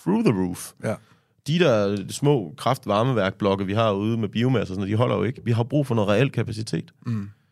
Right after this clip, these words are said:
Speaker 1: Lige nu, nej, det kan godt være, at en gigawatts reaktor eller en komma fem gigawatts reaktor ikke passer til Københavns elforbrug lige nu. Men den kommer heller ikke til at være færdig lige nu.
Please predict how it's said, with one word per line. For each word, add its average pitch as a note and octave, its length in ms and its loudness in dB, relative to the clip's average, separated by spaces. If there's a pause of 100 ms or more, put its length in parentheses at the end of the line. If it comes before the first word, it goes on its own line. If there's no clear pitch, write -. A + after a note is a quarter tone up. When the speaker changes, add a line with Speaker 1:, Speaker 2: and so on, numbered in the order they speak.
(220)
Speaker 1:
Lige E3+ 140 4
nu, D#3+ 340 4
nej, C3 160 2
det - 80 -10
kan A#2+ 140 -2
godt C#3 240 0
være, A#2+ 300 4
at G#2+ 140 -2
en B2 200 2
gigawatts F#2+ 540 -2
reaktor F#2 400 -2
eller F2 180 0
en A2 180 0
komma G2 160 -4
fem G#2+ 200 -2
gigawatts F#2 380 -4
reaktor F#2+ 340 -4
ikke - 200 -4
passer - 360 -4 (500)
til - 100 -10
Københavns G2 580 -2
elforbrug C3 420 -2 (140)
lige A2 280 0
nu. A#2+ 280 4 (760)
Men A#2 100 4
den G#2+ 80 0
kommer A2+ 160 2
heller C#3 100 6
ikke C#3+ 100 -2
til D#3 60 2
at C3 40 0
være G#2+ 100 2
færdig C3+ 480 0
lige - 140 -6
nu. E2+ 100 -4